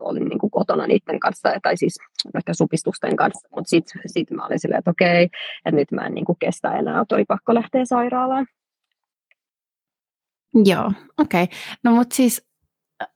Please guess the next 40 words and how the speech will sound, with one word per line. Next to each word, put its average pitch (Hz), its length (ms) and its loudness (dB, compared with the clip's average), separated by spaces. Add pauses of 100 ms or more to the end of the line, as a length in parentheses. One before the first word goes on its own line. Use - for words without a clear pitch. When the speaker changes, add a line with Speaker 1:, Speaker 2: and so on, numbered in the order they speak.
Speaker 2:
t-, - 120 -2
no 240 140 4
tietysti 226 180 2
tätähän 208 280 4
ei 196 120 4
ikinä 214 240 4
saa 180 180 6
just 175 200 0
tietää, - 300 2
että 180 140 -2
mikä 220 200 2
se 185 120 0
oli 165 120 -2
se, 175 140 -2
mikä 180 220 0
sen 196 180 -2
synnytyksen 196 540 2
sit 175 160 -6
käynnisti. 190 600 0 (440)
Mutta 190 400 6
tota, 175 480 2
Speaker 1:
<laughs> - 80 -20
Speaker 2:
tästähän 185 500 4
nyt 190 160 0
voi 214 120 6
sit 233 140 -2
saada 226 220 2
semmoista 190 460 2
kimmoketta, 185 640 0 (120)
että 254 220 -4
okei, 247 340 -2 (120)
porras 214 320 0
juoksu. 294 340 2
Speaker 1:
<laughs> 214 80 2 (1300)
Joo, 269 100 0 (160)
Speaker 2:
<laughs> 403 60 4 (360)
Et 262 140 6
Speaker 1:
no, 285 120 2
Speaker 2:
tota, 220 240 2
Speaker 1:
en, 240 420 4